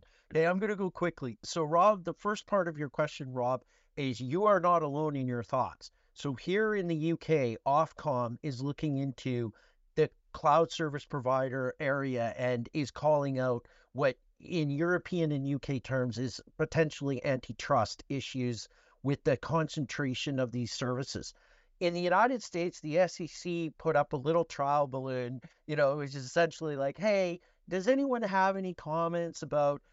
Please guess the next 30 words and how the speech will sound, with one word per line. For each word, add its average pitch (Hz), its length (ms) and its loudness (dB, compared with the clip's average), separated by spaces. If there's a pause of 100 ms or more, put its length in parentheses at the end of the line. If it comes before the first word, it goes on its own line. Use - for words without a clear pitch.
(100)
the 160 80 -2
cloud 165 480 4
ecosystem?" 165 960 0 (340)
And 151 260 2
they 196 320 0
got 156 460 2 (100)
a 143 360 -2 (220)
blasting 156 920 0
letter 139 640 2
from, 135 520 -2 (100)
uh, 123 280 2
Google 160 600 0 (440)
asking 175 540 4
the 160 100 0
very 156 360 0
question 151 560 -6
about 139 380 0 (340)
ho-, - 420 -8
that 160 200 0
we've 208 240 0
all 165 180 4
been 156 160 -2
asking 147 440 0
in 143 100 -2
cybersecurity 147 840 0
since - 240 -8
the 151 120 -2
dawn 147 220 4
of 135 100 -4
time. 139 360 0